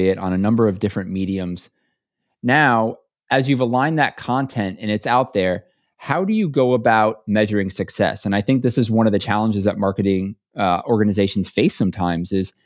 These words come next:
how do I know if that was truly successful, or how often should I be gauging success?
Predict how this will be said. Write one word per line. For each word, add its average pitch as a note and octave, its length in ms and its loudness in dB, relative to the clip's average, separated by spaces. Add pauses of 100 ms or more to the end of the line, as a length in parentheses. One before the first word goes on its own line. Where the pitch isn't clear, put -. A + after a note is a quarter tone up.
(180)
how D3+ 160 -2
do F#3+ 120 0
I F3 60 2
know C3 320 4
if A#2 160 -4
that A#2+ 120 2
was A#2 120 -6
truly C3+ 240 0
successful, A#2+ 540 -2
or G#2+ 280 2 (360)
how D3 640 0
often B2 400 0
should A#2+ 180 -4
I A2 120 4
be A2 300 -2
gauging A2+ 460 0
success? A2 720 -2